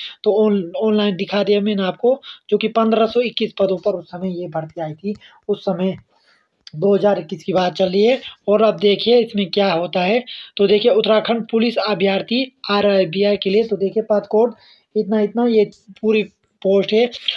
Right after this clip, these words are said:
अनुसूचित जाति, अन्य पिछड़ा वर्ग, जो देखिए टोटल सात सौ पिचासी आपकी आर-, आरक्षित पुरुष के लिए थी। ये देखिए टोटल आपका कितने वेतनमान कितने रहते हैं इसमें, तो आपका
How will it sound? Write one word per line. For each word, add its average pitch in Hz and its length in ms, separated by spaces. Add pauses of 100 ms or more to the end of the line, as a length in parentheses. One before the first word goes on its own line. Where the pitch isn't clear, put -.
(140)
अनुसूचित 202 440
जाति, 202 440 (260)
अन्य 208 200
पिछड़ा 196 360
वर्ग, 202 260
जो 190 160
देखिए 190 220 (340)
टोटल 202 280
सात 190 300
सौ 208 60
पिचासी 185 460
आपकी 233 380 (1800)
आर-, 208 320
आरक्षित 208 480
पुरुष 208 260
के 202 120
लिए 196 160
थी। 262 280 (320)
ये 202 100
देखिए 214 460 (640)
टोटल 202 320
आपका 190 300
कितने 185 500
वेतनमान 202 580
कितने 190 300
रहते 190 240
हैं 196 100
इसमें, 220 240
तो 233 100
आपका 196 640